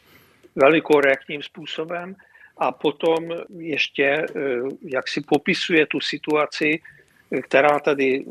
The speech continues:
zahraničně politicky vznikla po větě pana Babiše o,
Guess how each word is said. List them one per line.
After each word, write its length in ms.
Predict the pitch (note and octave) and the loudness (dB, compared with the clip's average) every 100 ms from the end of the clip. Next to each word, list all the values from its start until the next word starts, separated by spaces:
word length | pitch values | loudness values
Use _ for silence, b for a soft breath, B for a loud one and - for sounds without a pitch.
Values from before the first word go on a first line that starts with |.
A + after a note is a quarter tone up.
| D#3 | -8
zahraničně 600 | D3 A#2 D#3+ D#3 - D3 | -2 0 0 -2 -2 -4
politicky 580 | - C#3+ C#3 C#3 - B2 | 0 -2 -2 -6 -4 -4
vznikla 520 | A#2 A#2+ C#3+ - D#3 | -4 -6 -6 -2 -2
po 260 | C#3 - C#3+ | 0 6 6
větě 540 | C3+ C#3+ C#3+ E3+ D3 C#3 | 6 2 2 0 -2 -2
pana 300 | B2+ C3 B2+ | -4 -4 -4
Babiše 480 | B2+ D3 B2+ - C#3+ | -6 -4 -6 -4 -4
o, 320 | C3 A#2+ | -4 -4